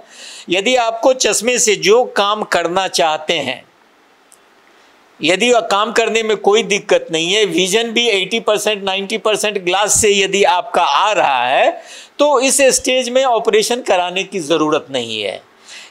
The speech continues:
यदि हाँ, दोनों आँख अलग-अलग आप check करें, यदि किसी भी आँख में आपको लगे कि vision बहुत down हो गया है, आप अपने doctor से ज़रूर consult करें, और यदि doctor advice देता है तो operation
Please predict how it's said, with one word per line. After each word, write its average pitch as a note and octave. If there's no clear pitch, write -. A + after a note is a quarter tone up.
यदि G#3
हाँ, G#3
दोनों B3
आँख B3
अलग-अलग G#3
आप F#3+
check G3+
करें, A#3+
यदि F#3
किसी A3+
भी C#4
आँख A3+
में A#3+
आपको G3+
लगे G#3
कि G#3+
vision F3
बहुत E3
down F3+
हो F3
गया F#3
है, F#3
आप G3
अपने F3+
doctor D#3
से E3
ज़रूर C3
consult F#3
करें, A#3
और G#3
यदि F3
doctor F#3
advice E3+
देता E3
है F3
तो F#3+
operation D3